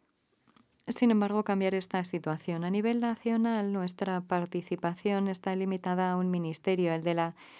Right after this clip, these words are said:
vivienda y gobierno local, que es donde se tratan muchos temas relacionados con gobernanza local y, e intervenciones sociales. Malasia tiene un sistema único de evaluación.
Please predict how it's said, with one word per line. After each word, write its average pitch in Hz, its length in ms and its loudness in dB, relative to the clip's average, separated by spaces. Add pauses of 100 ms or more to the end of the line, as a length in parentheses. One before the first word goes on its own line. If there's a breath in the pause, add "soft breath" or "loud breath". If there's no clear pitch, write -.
(220 loud breath)
vivienda 190 960 2
y 208 180 2
gobierno 185 560 2
local, 170 480 0
que 175 180 0
es 170 120 -4
donde 185 280 2
se 180 220 -2
tratan 175 480 0
muchos 180 340 -2
temas 185 220 0
relacionados 185 480 0
con 180 160 -2
gobernanza 180 840 0
local 196 640 2 (520 loud breath)
y, 190 400 2
e 175 80 -2
intervenciones 170 760 0
sociales. 156 840 -6 (560 soft breath)
Malasia 208 680 2
tiene 202 220 0
un 208 80 0
sistema 190 600 -2 (100)
único 190 540 0
de 190 320 0 (520 soft breath)
evaluación. 190 1000 0